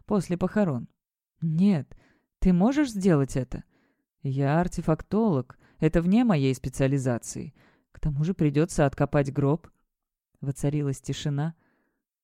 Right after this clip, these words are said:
Может, всё это чья-то злая шутка? Кому понадобилось подстраивать всё так, чтобы скрыть подобное?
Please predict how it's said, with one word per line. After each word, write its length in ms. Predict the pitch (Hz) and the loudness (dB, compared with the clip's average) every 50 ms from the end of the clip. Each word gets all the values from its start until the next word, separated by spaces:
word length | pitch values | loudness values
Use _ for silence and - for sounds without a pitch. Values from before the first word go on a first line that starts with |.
| _ - | _ -8
Может, 420 | 143 143 147 165 170 156 170 - | -6 -4 -2 -2 -2 -4 -6 -8
всё 280 | - - - - 185 190 | -10 -16 -8 -4 -2 -2
это 180 | 196 196 - | -2 -2 -4
чья-то 440 | 165 - - - 160 185 196 - 180 | -8 -8 -6 -2 -2 -2 -2 -2 -4
злая 340 | 160 147 156 175 185 190 165 | -6 -2 0 0 2 0 0
шутка? 500 | - - - 208 208 - - - 151 - _ _ _ _ _ _ _ | -2 -4 -6 -8 -8 -8 -10 -12 -12 -12 _ _ _ _ _ _ _
Кому 280 | - - 180 180 208 226 | 0 2 2 4 2 2
понадобилось 600 | 220 214 196 208 226 208 208 208 208 196 180 - | 2 2 2 2 2 0 0 0 0 0 -2 -2
подстраивать 680 | - 185 175 - - - - 202 226 233 220 190 180 | -2 -2 -2 -2 -6 -4 -2 0 2 2 2 0 -2
всё 180 | - - 185 180 | -4 -4 -6 -2
так, 200 | - 196 214 214 | 0 0 -2 -2
чтобы 260 | - - 214 180 196 | -2 -4 -2 -2 -2
скрыть 460 | - - - - 202 247 254 214 - | -4 -4 -6 -4 -2 -2 -2 -2 0
подобное? 580 | - 190 - 185 233 233 180 151 147 143 - | 0 -2 0 0 0 -2 -2 -4 -6 -10 -10